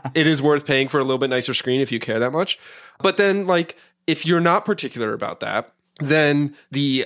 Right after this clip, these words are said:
uh, ninth gen has a little bit of a smaller screen, but it's so much less expensive. And I, there's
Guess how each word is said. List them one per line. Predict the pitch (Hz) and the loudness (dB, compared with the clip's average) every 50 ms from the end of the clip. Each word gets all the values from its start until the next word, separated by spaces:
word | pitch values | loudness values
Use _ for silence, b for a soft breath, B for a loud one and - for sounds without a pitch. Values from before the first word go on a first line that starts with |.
| - | 0
uh, | 131 131 123 123 120 | 0 2 2 2 2
ninth | 120 131 139 156 185 175 - | 2 2 2 2 2 -2 -4
gen | - - 151 135 131 127 127 135 143 143 151 - - | -2 0 2 2 2 2 0 0 -2 -6 -8 -10 -4
has | 139 143 127 | -2 -2 -2
a | 131 | 0
little | 139 147 151 135 | 0 0 0 0
bit | 135 123 | 0 -2
of | 110 | -2
a | 92 | 0
smaller | - - - 170 214 277 254 175 - | -2 0 2 2 2 2 2 2 0
screen, | - - - 120 117 113 110 113 127 - | -2 -2 -2 -2 -2 -2 -2 -4 -4 -4
but | - 139 123 | -2 -2 -2
it's | 120 - - | 0 -2 -2
so | - - - - 180 180 | 0 0 0 0 0 2
much | 180 170 151 - 151 | 2 0 0 0 0
less | 143 127 - | -2 -2 -2
expensive. | 117 - - - 143 135 - - 117 113 110 104 - - | -4 -4 -2 -2 -2 -2 -2 -2 -2 -2 -2 -4 -4 -2
And | 127 123 | 0 0
I, | 127 127 127 120 | 2 0 0 0
there's | - 139 127 | -2 -2 -2